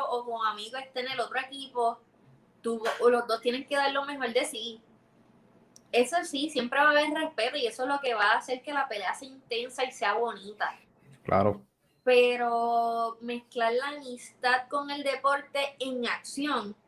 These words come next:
Speaker 1: es muy peligroso porque se puede tomar como algo personal.
Speaker 2: Sí.
Speaker 1: Y créeme que he pasado por ahí. Y he tenido que aprender a dividir lo que es amistad de lo que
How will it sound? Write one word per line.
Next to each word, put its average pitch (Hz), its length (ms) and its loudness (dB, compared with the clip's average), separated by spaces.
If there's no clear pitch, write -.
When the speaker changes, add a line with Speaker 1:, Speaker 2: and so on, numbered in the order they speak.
Speaker 1:
es 233 200 0
muy 240 560 -2
peligroso 254 500 2
porque 247 160 0
se 247 160 -2
puede 208 260 -2
tomar 233 300 -2
como 240 180 2
algo 196 220 0
personal. 202 420 -4
Speaker 2:
Sí. - 180 0
Speaker 1:
Y 92 100 2
créeme 277 300 2
que 277 100 0
he 233 40 -2
pasado 302 480 8
por 247 160 -2
ahí. 220 360 -8
Y 233 120 -2
he 220 60 -4
tenido 254 380 -2
que 320 60 -8
aprender 254 420 -4
a 277 140 0
dividir 262 640 -8
lo 254 200 -4
que 226 180 -2
es 226 80 -8
amistad 269 520 0
de 311 80 2
lo 254 220 0
que 208 300 -2